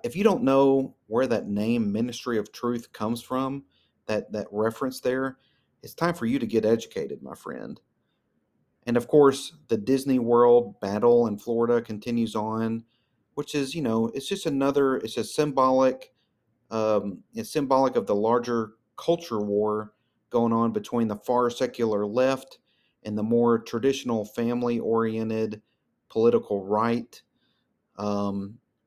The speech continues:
you know, we can, we can only anticipate, right, the degree and frequency of these polarizing acts,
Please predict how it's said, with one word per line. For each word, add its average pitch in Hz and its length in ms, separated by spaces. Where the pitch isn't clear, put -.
you 113 80
know, 110 180
we 117 180
can, 107 420
we 127 120
can 143 100
only 147 240
anticipate, 107 960
right, 113 320
the 104 100
degree 110 800
and 107 200
frequency 104 800
of 107 180
these 104 180
polarizing 120 880
acts, - 560